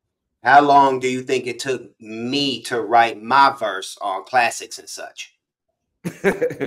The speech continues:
Speaker 2: How long it took? Twenty minutes. Do
Speaker 1: Twenty
Speaker 2: you
Speaker 1: minutes? Yeah,
Speaker 2: Yeah,
Speaker 1: you know,
Speaker 2: yeah.
Speaker 1: um, I, I'd say it was more like thirty, forty.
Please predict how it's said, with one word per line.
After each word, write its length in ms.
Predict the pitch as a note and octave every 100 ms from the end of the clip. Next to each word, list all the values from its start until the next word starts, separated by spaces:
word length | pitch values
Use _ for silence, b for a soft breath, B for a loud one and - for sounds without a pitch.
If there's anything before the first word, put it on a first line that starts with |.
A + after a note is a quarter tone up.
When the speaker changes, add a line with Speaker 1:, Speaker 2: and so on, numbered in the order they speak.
| C3+ b b b -
Speaker 2:
How 80 |
long 260 | D#3+ E3+ D#3+
it 80 | D#3+
took? 280 | E3 C#3+ A2
Twenty 260 | - C#3 B2+
minutes. 460 | A#2 F#2+ - - _ _ _ _
Do 80 | F#3+
Speaker 1:
Twenty 160 | G3+
Speaker 2:
you 60 | F3+
Speaker 1:
minutes? 420 | D3 D3 D3 -
Yeah, 200 | G#2 A#2
Speaker 2:
Yeah, 120 | D3+ D3 -
Speaker 1:
you 60 | - C3+
know, 180 | C3 C#3
Speaker 2:
yeah. 60 | C3
Speaker 1:
um, 120 | B2 B2 - _ _ -
I, 360 | B2 A#2 A#2 B2
I'd 100 | A#2+
say 240 | - A#2+
it 60 | A2+
was 140 | G#2+ G2+
more 340 | G#2 G2+ G2+
like 320 | F#2+ F#2 -
thirty, 360 | G2 F#2+ F#2 F#2
forty. 520 | - F#2 F2+ F2